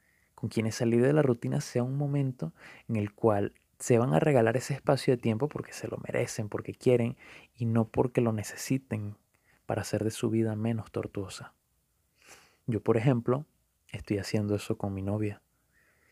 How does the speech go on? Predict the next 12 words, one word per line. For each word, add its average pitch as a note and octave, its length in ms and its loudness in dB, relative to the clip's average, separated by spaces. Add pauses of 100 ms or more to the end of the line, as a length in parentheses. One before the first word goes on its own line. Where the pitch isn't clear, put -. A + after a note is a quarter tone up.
(320)
y F#2+ 460 -12
es, - 500 -12 (500)
es - 300 -18
maravilloso F#2+ 680 -6 (300)
porque G2+ 300 0
compartimos G#2 520 -4
el B2 80 -4
mismo G#2 220 -6
enfoque B2+ 440 -6 (840)
y B2+ 40 0
lo B2 100 4
hacemos C#3 500 -2